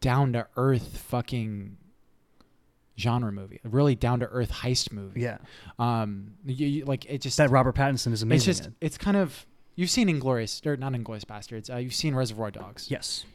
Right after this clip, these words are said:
Speaker 1: You know how, like, that's, it's, it's, it's kind of a genre movie, but it has none of what the genre sort of normally has, right? It's a heist movie without
Speaker 2: Yeah.
Speaker 1: the heist.
Speaker 2: Yeah.
Speaker 1: Right? Uh, fucking
Speaker 2: It's like the aftermath of the heist.
Speaker 1: Yeah, fucking,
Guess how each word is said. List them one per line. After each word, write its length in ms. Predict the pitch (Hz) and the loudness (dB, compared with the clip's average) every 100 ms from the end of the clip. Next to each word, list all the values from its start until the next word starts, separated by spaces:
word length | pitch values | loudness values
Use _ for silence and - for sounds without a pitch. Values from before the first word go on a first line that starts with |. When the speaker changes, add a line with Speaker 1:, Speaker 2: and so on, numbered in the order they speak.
| - | 0
Speaker 1:
You 80 | |
know 60 | 151 | 4
how, 100 | 196 | 6
like, 140 | 180 | 6
that's, 380 | 156 160 - - | 4 2 2 0
it's, 200 | - - | -2 -6
it's, 260 | - 180 - | -6 -8 -6
it's 220 | 185 - | -2 -2
kind 180 | - 220 | 0 4
of 80 | 190 | 4
a 60 | 147 | 4
genre 320 | 151 180 127 | 4 4 2
movie, 180 | 120 117 | 0 0
but 140 | 123 | -2
it 160 | 123 - | -4 -6
has 400 | - 147 143 - - - - | -2 0 0 -2 -8 -18 -18
none 420 | 147 147 143 151 156 | -6 -2 4 4 4
of 140 | 135 | 2
what 240 | 127 135 - - - - | 2 0 -2 -16 -20 -6
the 120 | 139 | -2
genre 440 | 120 131 127 123 113 - - - | 0 2 0 0 -4 -8 -20 -10
sort 240 | - 143 | -4 -2
of 120 | 117 - - | -2 -6 -6
normally 300 | 127 120 107 | -4 -4 -2
has, 320 | 131 110 - | -2 -4 -4
right? 120 | 120 | -8
It's 120 | 131 | -4
a 40 | 147 | -2
heist 260 | 131 160 | 0 0
movie 160 | 143 131 | 0 -2
without 280 | 120 127 101 | 2 2 2
Speaker 2:
Yeah. 60 | |
Speaker 1:
the 0 | |
heist. 360 | 104 127 107 - | -2 -6 -6 -2
Speaker 2:
Yeah. 140 | 120 - - 117 | -2 -2 -10 -10
Speaker 1:
Right? 220 | 120 127 - - - - - - | -2 -2 -4 -16 -20 -20 -20 -2
Uh, 380 | 131 131 120 110 - - - - - - - | 0 2 0 -6 -12 -20 -20 -20 -20 -20 -20
fucking 600 | - 143 139 151 135 120 - _ _ _ _ | -6 -2 0 0 0 -2 -8 _ _ _ _
Speaker 2:
It's 120 | - 143 | 2 8
like 140 | 175 | 8
the 140 | 147 | 8
aftermath 480 | 143 131 - 113 101 | 8 8 6 0 0
of 100 | 104 | -2
the 80 | 104 | -4
heist. 340 | 90 101 - - | -6 -8 -10 0
Speaker 1:
Yeah, 280 | 170 143 107 | 2 2 0
fucking, 520 | - 165 - 160 143 | -4 -2 0 0 -2